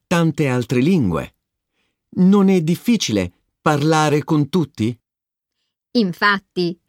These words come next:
Speaker 2: il primo giorno di scuola mi sentivo un po' timida. Ci sono trentaquattro nazionalità. Quasi tutti i miei compagni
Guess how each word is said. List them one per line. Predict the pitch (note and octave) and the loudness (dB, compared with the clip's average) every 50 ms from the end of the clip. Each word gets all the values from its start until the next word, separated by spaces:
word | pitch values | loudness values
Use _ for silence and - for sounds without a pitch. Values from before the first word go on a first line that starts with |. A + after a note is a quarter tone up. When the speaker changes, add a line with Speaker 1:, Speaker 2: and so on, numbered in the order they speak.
| _ _ _ _ _ | _ _ _ _ _
Speaker 2:
il | - C4+ C4+ A#3+ - | 0 0 0 0 0
primo | - D4 D#4+ F4+ E4+ C#4+ B3 G#3+ | 0 0 0 0 0 0 0 0
giorno | F#3+ F#3+ A#3 A#3+ A#3 A#3 A3 G#3 F#3+ | 0 2 2 2 2 0 0 -2 -2
di | E3 F3 | -4 -4
scuola | E3+ - - - G3+ F#3+ F3 E3+ E3+ F3+ F#3 - - _ _ | -6 -8 -8 -6 -4 -2 -2 -2 -2 -2 -2 -4 -6 _ _
mi | - G#3+ A3+ A#3 | -2 0 0 0
sentivo | A3+ - E4 D#4 C#4+ A#3+ - G3+ G#3+ A#3+ B3+ G#3+ G3 F#3+ F#3 | 0 0 0 0 0 0 0 -2 -2 0 0 0 0 0 0
un | F3+ F#3 F#3 | -2 -2 -2
po' | - G3+ G#3 G#3 | -2 -4 -4 -4
timida. | - C#4 C#4 C#4 A3 F#3+ F3 D#3+ E3+ E3 E3+ E3 _ _ _ _ _ _ _ _ _ _ _ _ _ _ | -2 0 0 2 2 0 -2 -2 -4 -4 -6 -6 _ _ _ _ _ _ _ _ _ _ _ _ _ _
Ci | _ - - B3+ A3 | _ -6 -2 -2 -2
sono | - - C4+ B3+ B3 A#3+ A#3 A3 G#3+ G3 - _ _ | -2 0 0 0 2 2 0 0 -2 -4 -6 _ _
trentaquattro | - - A#3 B3 C4+ C#4 C4+ C4 - F#3 - - G#3 B3 C#4+ - _ - D#4+ C#4 B3 A#3+ | -6 -4 -2 0 0 0 0 0 -2 -6 -4 -2 -2 -2 -2 -2 _ -4 -2 0 0 2
nazionalità. | A#3+ C4 C4 - - C#4 C4 B3+ B3 B3 A#3+ A#3 A#3+ - - D#3+ C#3+ - - _ _ _ _ _ _ _ _ _ _ _ _ _ _ _ _ _ _ _ _ _ _ _ | 2 0 0 -2 -4 -2 -2 0 0 0 0 0 -2 -2 -2 -4 -4 -6 -10 _ _ _ _ _ _ _ _ _ _ _ _ _ _ _ _ _ _ _ _ _ _ _
Quasi | _ - G#3 G#3 G#3 A3 F#3 F#3+ G3+ - _ | _ -2 0 2 2 2 2 0 0 -2 _
tutti | - C4+ C#4+ C4 _ _ - A3 G3 | -2 -2 -2 -2 _ _ -2 -2 0
i | F#3 | 0
miei | F#3 F#3+ G3 G3 G3 | 0 0 0 -2 -2
compagni | G3 - F3+ F3 E3+ - F3 F3+ F3+ F3 F3 F3 F3 F3+ F3+ F3 - | -4 -4 -4 -4 -4 -2 -2 -2 0 0 -2 -2 -2 -2 -4 -4 -8